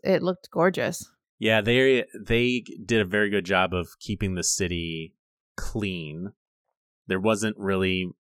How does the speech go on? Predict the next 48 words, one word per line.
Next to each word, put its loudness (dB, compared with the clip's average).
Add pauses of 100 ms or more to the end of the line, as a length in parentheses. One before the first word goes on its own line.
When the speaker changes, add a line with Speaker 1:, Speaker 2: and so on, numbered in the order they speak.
(100)
Speaker 2:
much, -4
like, 0
you -2
go 6
to 2
some 0
of -2
the 4
bigger 2
cities, -2
like, -4
I 0
think 0
when 0
you -2
go 4
to 2 (100)
Gen 0
Con -2
in -8
Indianapolis, -4
it -8
can, -6 (460)
there's 2
parts 2
that 4
are 4
pretty 0
dirty, -4 (580)
but 2
we 4
didn't 4
necessarily 2
feel -2
that 0
way -4
in -8
Spain. -4 (240)
Even 4
Speaker 1:
Mm. 0
Speaker 2:
when 2
we 0
were 2
in 0
the -4
bigger 0
cities, -4
like, -8